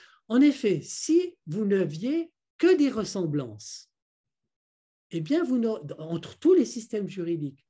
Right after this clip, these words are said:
vous n'auriez aucun différent a-, avec D, j'entends, aucun, aucune différence avec C et aucun différent juridique avec D. Donc, il n'y aurait pas de conflit puisque nous aurions tout le temps tous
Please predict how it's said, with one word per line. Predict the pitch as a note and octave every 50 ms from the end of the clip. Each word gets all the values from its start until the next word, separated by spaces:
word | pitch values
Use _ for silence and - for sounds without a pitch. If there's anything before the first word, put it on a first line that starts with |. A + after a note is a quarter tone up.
| _ _ _ _ -
vous | D3 F3+
n'auriez | F#3 G3+ G#3+ G#3+ A3 A3 C4+ D#4+ D#4+ -
aucun | C4+ C4+ C4+ - - C4+ C4+ B3
différent | F#3+ F3+ A3+ A3+ - - G#3+ G3 F3 D3 D3+ D3 C3 A2 - -
a-, | - C#3 - -
avec | D3+ D3 B2 D#3+ D3+ - - B2+ A#2 A#2
D, | F3 G#3+ G#3+ D#3 A#2+
j'entends, | A2 C#3 C3 B2+ - C3+
aucun, | C3+ D3+ D3+ - F#3+ F#3 -
aucune | - E3+ E3 - B3+ A#3+ F3
différence | E3 E3 D3 - D3+ C3 B2 C#3+ E3 G#3+ C#4+ E4 E4 -
avec | C3 A#2+ - A#2 - -
C | - - - - B3+ D#4 C4+ F#3
et | F3
aucun | F#3+ G3+ G3 - A#3+ A#3
différent | G#3 F#3 G3+ F#3+ - - G3 F#3 E3+ F#3 F3
juridique | D3 C3+ C#3+ C3+ F3 F3 F#3+ D4 D4 -
avec | C4 A#3+ A3+ A3+ A3 - -
D. | D3+ C#3+ C#3 D#3+ D3 C3 - _ _ _ _ _ _ _ -
Donc, | - E3 D#3 -
il | A3
n'y | A3 G3+
aurait | D3+ F3 E3+ E3+
pas | C#4 D4+
de | D4+ -
conflit | - C4 A#3+ - - - F#4 F4+
puisque | - - - B3+
nous | A#3+ A3 - A3+
aurions | F#3+ F#3+ F#3 E3+
tout | E3 - C#4 C4
le | -
temps | - D#4 E4+ F4 E4+ - -
tous | D#4+ E4+ E4+ -